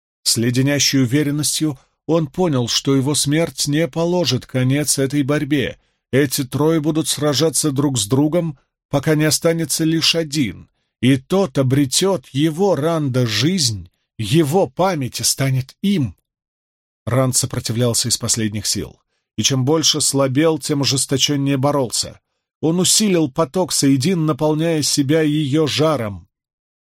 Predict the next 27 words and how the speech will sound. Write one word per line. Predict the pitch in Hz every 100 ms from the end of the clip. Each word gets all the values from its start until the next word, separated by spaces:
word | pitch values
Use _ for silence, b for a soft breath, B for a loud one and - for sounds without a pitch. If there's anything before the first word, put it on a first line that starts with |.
| _
Даже | - 185 143 135
тошнотворный | 135 139 135 143 127 127
привкус | - 127 - -
порчи | - 123 113 - 113
не | 104
смущал | - 113 - 120 90
его, | 82 82 80 73 _ _ _ 131
ибо | 143 160
чем | 190 180
острее | 156 - 165 165 147
он | 143
ощущал | 139 147 139 147 143
тошноту, | 135 135 - 127 120 151 156 b b _
тем | - 151
сильнее | 123 151 139 135 147 143
наполняла | 139 135 135 131 127 123 123
его | 120 110 110
Саидин. | - 110 104 104 92 60 _ _ _ _ _
И | 110
уж | 120 120
если | 113 - 104
его | 101 98
мутит, | 123 143 175 - _ _ _ _
значит, | 110 117 131 131 139 131
он | 123
еще | 117 110 120
жив. | 104 98 -